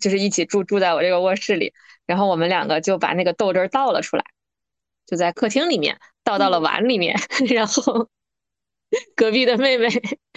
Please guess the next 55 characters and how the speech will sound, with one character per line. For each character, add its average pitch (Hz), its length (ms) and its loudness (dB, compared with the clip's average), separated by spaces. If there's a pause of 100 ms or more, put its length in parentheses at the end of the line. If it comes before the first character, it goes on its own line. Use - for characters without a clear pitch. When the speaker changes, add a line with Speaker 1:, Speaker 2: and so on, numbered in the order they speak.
(220)
Speaker 1:
她 285 140 0
当 302 220 0
时 254 160 2
是 285 200 0
在 262 180 0
关 277 360 2
着 262 200 2
那 208 120 0
个 185 140 2
卧 190 160 2
室 208 120 0
的 185 80 2
门， 160 460 0 (560)
但 294 100 -2
是 269 400 0 (200)
那 302 120 2
个 247 120 2
味 269 200 0
道 202 200 0
你 175 100 0
知 170 80 -2
道 170 140 2
吧？ 151 240 -2 (260)
Speaker 2:
嗯。 240 400 -12 (240)
Speaker 1:
她 269 140 -2
就 247 120 2
钻 240 380 0
了 269 100 2
进 190 220 0
去， 165 340 -2 (380)
然 214 140 0
后 285 160 2
她 254 180 0
开 254 240 -2
门 226 160 2
出 214 160 0
来 220 260 2 (120)
问 254 120 2
我 233 120 2
们 175 120 0
说 214 280 0
：“是 - 200 -2
不 220 120 0
是 247 160 0
下 277 240 -2
水 214 120 0
道 269 200 -2
在 254 160 2
反 208 280 0
味 262 80 2
儿？” 277 140 2
<laughs> - 1800 -12
就 440 240 0
真 330 320 -2
的， 311 180 0